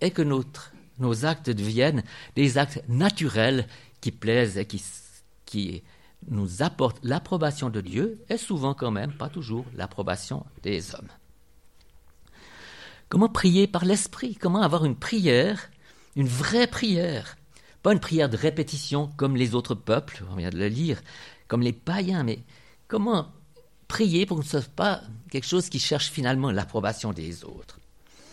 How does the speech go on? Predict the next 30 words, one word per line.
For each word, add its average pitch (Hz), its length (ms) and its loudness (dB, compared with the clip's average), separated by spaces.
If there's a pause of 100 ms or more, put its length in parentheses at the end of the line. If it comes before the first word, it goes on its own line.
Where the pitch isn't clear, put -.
(1600)
Et 120 100 -2
Jésus 170 300 0
donne 107 240 2
deux 156 160 6
pistes. 117 400 -10
La 95 80 -4
première, 160 520 -2 (300)
quand 185 140 2
tu 196 160 0
pries, 117 500 -2 (540)
entre 147 180 2
dans 147 100 0
ta 143 140 0
chambre, 101 400 -2 (100)
ferme 185 360 -2
ta - 120 -4
porte. - 600 -8 (720)
Et - 80 -2
la 104 60 -2
suivante, 120 580 -2 (160)
en 110 120 0
priant, 151 380 0
ne 117 140 4
multipliez 151 800 0
pas 160 240 -2
les 104 120 -2
paroles. - 380 -6 (2250)
Ferme 226 360 0
ta - 200 -2
porte. - 680 -4